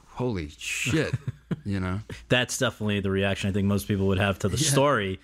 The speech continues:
Speaker 2: How
Speaker 1: Yeah.
Speaker 2: about to your specific character, Mister Dixon, who is a pretty complicated individual? You know, how would you even describe him if somebody, if your girlfriend said to you, like, "All right, so who are you gonna potentially play here?"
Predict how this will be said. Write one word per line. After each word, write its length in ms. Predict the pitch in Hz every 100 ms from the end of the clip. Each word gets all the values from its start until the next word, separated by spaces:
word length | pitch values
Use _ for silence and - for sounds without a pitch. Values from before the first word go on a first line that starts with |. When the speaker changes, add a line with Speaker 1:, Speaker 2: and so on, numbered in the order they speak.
| _
Speaker 2:
How 100 | 120
Speaker 1:
Yeah. 40 | 120
Speaker 2:
about 220 | 127 117
to 80 | 110
your 400 | 104 110 110 -
specific 540 | - 107 - 98 95
character, 420 | - 113 113 98
Mister 400 | 92 92 101 92
Dixon, 540 | 87 92 - - 90 87
who 400 | 95 98 92 90 - - - - -
is 600 | 98 98 95 92 90 92 - - - -
a 60 | 120
pretty 520 | - - 160 151 135
complicated 720 | - 127 117 113 - 107 101
individual? 640 | 104 98 139 147 80 - - -
You 140 | 104
know, 160 | 101 113
how 160 | 107
would 140 | 123 120
you 80 | 127
even 420 | 123 113 107 101 - -
describe 520 | 104 - 107 120 175
him 100 | 95
if 100 | 92
somebody, 280 | - 117 117
if 120 | -
your 280 | 117 107 104 - _
girlfriend 640 | - 120 117 117 107 101 -
said 220 | 117 123
to 100 | 98
you, 80 | 95
like, 220 | 85 85
"All 100 | 117
right, 180 | 92 95
so 120 | 98
who 60 | 101
are 40 |
you 140 | 104
gonna 220 | 98 101 95 -
potentially 380 | - 104 - 98
play 240 | - 139
here?" 240 | 98 82